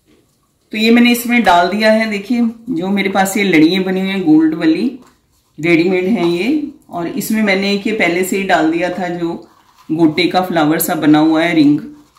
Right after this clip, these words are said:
और इसके नीचे से मैंने इसको ऐसे निकाल लिया है। तो ये जैसे इसको हम fix कर देंगे gum से ताकि इसमें भी अच्छी finishing आ जाए और अच्छा लगे ऊपर से देखने में भी, बड़ी warm सी elegant सी looking आएगी इससे।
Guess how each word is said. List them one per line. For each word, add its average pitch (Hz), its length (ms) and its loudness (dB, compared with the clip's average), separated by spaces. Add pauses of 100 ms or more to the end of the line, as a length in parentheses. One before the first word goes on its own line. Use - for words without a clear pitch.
(120)
और 147 220 -6
इसके 196 260 -8
नीचे 185 300 -2
से 185 140 -4
मैंने 165 200 0
इसको 165 200 -6
ऐसे 156 240 -2
निकाल 160 380 -2
लिया 165 280 2
है। 185 240 -4
तो - 220 -10
ये 196 200 -2
जैसे 202 640 -2
इसको 202 320 -2
हम 220 520 0 (240)
fix - 220 -8
कर 175 160 -2
देंगे 170 360 2
gum 147 320 2
से 175 340 -4
ताकि 175 240 -6
इसमें 190 240 -8
भी 196 100 -4
अच्छी - 240 -4
finishing 165 500 2
आ 170 100 0
जाए 175 280 0
और 185 120 -4
अच्छा 147 240 -4
लगे 160 240 2
ऊपर 151 280 0
से 160 160 -6
देखने 143 420 0
में 123 180 0
भी, 131 160 -6 (420)
बड़ी 190 300 0
warm 156 400 2
सी 180 240 -6
elegant 156 460 6
सी 156 140 -2
looking 156 400 -2
आएगी 135 320 0
इससे। 160 460 -2